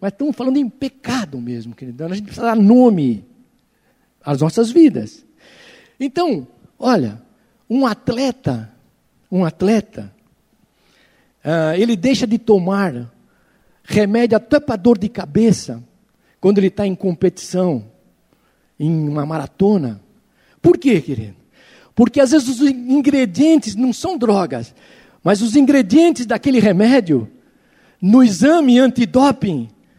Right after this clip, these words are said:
ele é desqualificado. E às vezes, ele, se ele ganhou a medalha, ele perde, que você já viu isso,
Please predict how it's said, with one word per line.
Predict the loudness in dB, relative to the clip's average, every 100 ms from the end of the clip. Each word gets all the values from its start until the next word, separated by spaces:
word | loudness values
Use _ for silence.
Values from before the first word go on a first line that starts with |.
| _ _
ele | 0 2
é | 2
desqualificado. | -2 -2 2 2 2 -2 -2 0 2 2 2
E | 2
às | 4
vezes, | 4 4
ele, | 2
se | 0
ele | 0
ganhou | 2 4 4
a |
medalha, | 4 2 0 2
ele | 0
perde, | 2 2 2
que | 0
você | -2 0
já | -4 2
viu | 4 6
isso, | 6 4 -2